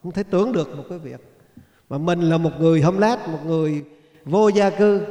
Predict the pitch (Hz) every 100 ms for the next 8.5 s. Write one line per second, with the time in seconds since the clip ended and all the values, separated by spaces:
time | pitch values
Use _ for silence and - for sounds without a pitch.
0 | - - - - 139 160 165 147 202 185
1 | 147 175 208 208 143 156 214 349 - -
2 | - - - 156 170 240 269 180 156 175
3 | 151 143 120 - - - 139 165 160 151
4 | 139 185 170 165 170 147 - 185 196 214
5 | - _ _ _ - 131 131 147 190 208
6 | 208 190 165 151 135 127 - - - 135
7 | 143 131 127 127 120 120 120 120 117 117
8 | - 190 226 208